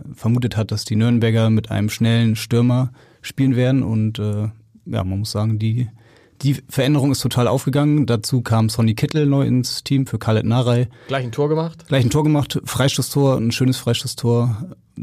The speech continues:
Speaker 1: Dafür ist er geholt worden, um gute Standards zu schießen und, äh, ja,
Speaker 2: Und mein
Speaker 1: guter
Speaker 2: Fre-,
Speaker 1: Einstand.
Speaker 2: und mein Freund, der achtzehn Jahre alte Engländer, dessen Name ich nicht aussprechen kann, äh, hat
Speaker 1: Xavier Amici.
Speaker 2: Xavi Amici.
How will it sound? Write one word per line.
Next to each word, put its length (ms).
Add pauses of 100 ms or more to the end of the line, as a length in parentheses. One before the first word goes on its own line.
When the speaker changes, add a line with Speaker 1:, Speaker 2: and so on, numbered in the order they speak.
(240)
Speaker 1:
Dafür 280
ist 80
er 80
geholt 280
worden, 260
um 280
gute 200
Standards 380
zu 80
schießen 360
und, 340
äh, 120 (180)
ja, 100 (380)
Speaker 2:
Und 100
mein 120
Speaker 1:
guter 80
Speaker 2:
Fre-, 40
Speaker 1:
Einstand. 320
Speaker 2:
und 80
mein 160
Freund, 300
der 100
achtzehn 240
Jahre 200
alte 260
Engländer, 360
dessen 360
Name 320
ich 160
nicht 160
aussprechen 720
kann, 320 (480)
äh, 240 (260)
hat 140
Speaker 1:
Xavier 460
Amici. 520 (220)
Speaker 2:
Xavi 560
Amici. 420